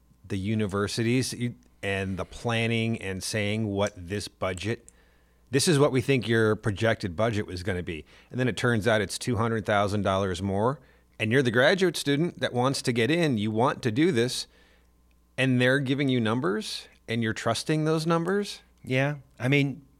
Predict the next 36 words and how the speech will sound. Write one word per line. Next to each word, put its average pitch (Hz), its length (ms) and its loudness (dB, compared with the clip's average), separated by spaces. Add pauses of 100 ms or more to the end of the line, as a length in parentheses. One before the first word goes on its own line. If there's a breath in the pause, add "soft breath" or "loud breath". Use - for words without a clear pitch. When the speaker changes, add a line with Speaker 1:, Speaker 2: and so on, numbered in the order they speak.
(240)
Speaker 2:
you 131 120 -4
know, 131 60 -2
maybe. 139 460 0 (120)
I, 151 160 2
I've 156 200 2
heard 156 260 2
that 131 160 -2
there 135 140 2
are 123 40 -2
some 143 280 0
undergraduate 120 760 0
schools, 110 500 -6 (360 loud breath)
uh, 123 140 0
back 123 320 2
east 151 240 0
that 110 100 -6
will 107 160 -4
quote 131 400 -2
you 131 120 0
a, 110 100 -2 (100)
a 120 100 -4
fee 131 240 0
for 117 220 -2
all 113 140 4
four 110 260 -6
years, 113 480 -2 (360 soft breath)
so - 140 -4
you 123 160 0
can 113 160 -6
lock 117 300 -2
'em 104 100 -4
in. 110 260 -4 (360 soft breath)
Because 127 260 0
this, 156 240 2 (140)
this 165 200 0
fella, 117 460 0